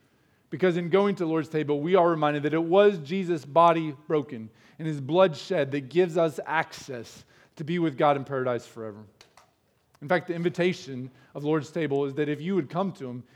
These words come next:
his blood can cleanse you and his broken body can rescue you. So if you're not a Christian, you're here today, we would encourage you, please do not partake in the Lord's Supper. However, know that the gospel is freely offered to you.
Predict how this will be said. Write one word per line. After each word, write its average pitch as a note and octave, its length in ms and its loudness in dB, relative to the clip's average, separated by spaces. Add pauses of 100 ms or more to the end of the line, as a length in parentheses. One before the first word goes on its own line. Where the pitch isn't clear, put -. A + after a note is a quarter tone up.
his F3 180 0
blood D3+ 400 0
can E3+ 180 -8
cleanse F3 320 -8
you A2+ 200 -14
and C#3 120 -10
his C#3+ 120 -6
broken E3+ 460 0
body D3 280 2
can C#3+ 220 -12
rescue D3+ 400 -4
you. A2 160 -16 (560)
So F#3 60 -4
if D3+ 60 -4
you're F#3 100 4
not G3+ 180 8
a G#3+ 60 4
Christian, G3 480 0
you're E3+ 120 -4
here F3 120 2
today, F3+ 240 -2
we F3 100 0
would E3+ 80 -2
encourage E3 280 -6
you, D#3+ 60 -6
please G3 300 -6
do F#3 80 -6
not F3+ 200 0
partake D#3+ 320 -8
in D#3 60 -8
the D3 60 -8
Lord's C#3+ 240 -4
Supper. F3+ 340 -6 (280)
However, F#3+ 340 4
know F#3+ 140 2
that G3+ 160 2
the F3 80 2
gospel F#3+ 500 4
is D#3 220 -4
freely A#3+ 420 -4
offered G#3 460 2
to G3+ 120 -12
you. F#3+ 280 -6